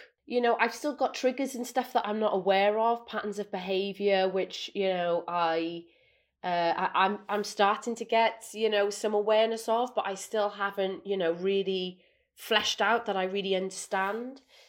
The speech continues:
And also, I can get a bit O C D. So that, that's when I know, you know, around my periods and stuff, I get pretty O C D. So it's just,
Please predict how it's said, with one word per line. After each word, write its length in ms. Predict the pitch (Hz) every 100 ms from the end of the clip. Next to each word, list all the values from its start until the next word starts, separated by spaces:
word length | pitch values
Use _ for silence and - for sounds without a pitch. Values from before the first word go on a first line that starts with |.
| - _ _
And 300 | 226 226 226 -
also, 800 | 233 240 240 226 214 214 214 208 _ _ _ -
I 140 | 220
can 160 | 220 247
get 220 | 233 208
a 60 | 208
bit 160 | 208
O 100 | 202
C 200 | 196 208
D. 440 | 185 190 156 160 - _ _ _
So 520 | - - 185 175 170 170
that, 220 | 196 190
that's 220 | 202 -
when 160 | 208 190
I 100 | 185
know, 640 | 190 185 185 175 170 170 170
you 120 | 160
know, 220 | 143 139
around 680 | 160 165 180 175 170 170 175
my 140 | 160 165
periods 600 | - 180 175 170 165 156
and 140 | 151
stuff, 300 | 151 156 147
I 80 | 160
get 240 | 156 147
pretty 640 | - 170 151 151 147 147 _ _ -
O 160 | 180 180
C 200 | 180 190
D. 360 | 175 170 156
So 240 | - - 254
it's 200 | 233 -
just, 460 | 330 - - -